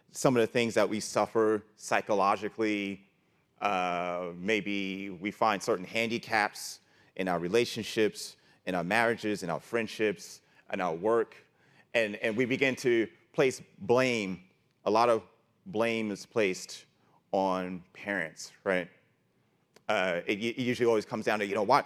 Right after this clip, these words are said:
why, why can't I get right in my relationships? Why, why, why can't I, uh, uh, hold down a job? Why,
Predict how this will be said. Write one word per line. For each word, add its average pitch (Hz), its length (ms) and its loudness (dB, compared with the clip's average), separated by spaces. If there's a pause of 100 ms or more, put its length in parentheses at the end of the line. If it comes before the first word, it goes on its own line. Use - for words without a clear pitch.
(160)
why, 131 260 4
why 151 160 8
can't 175 220 4
I 147 100 4
get 147 240 4
right 131 220 6
in 110 60 -4
my 120 100 6
relationships? 110 760 2
Why, 127 220 6
why, 127 240 6
why 127 180 6
can't 151 240 0
I, 131 140 6 (320)
uh, - 40 2
uh, 113 440 6
hold 156 260 4
down 127 200 2
a 117 60 2
job? 127 440 4
Why, 127 240 4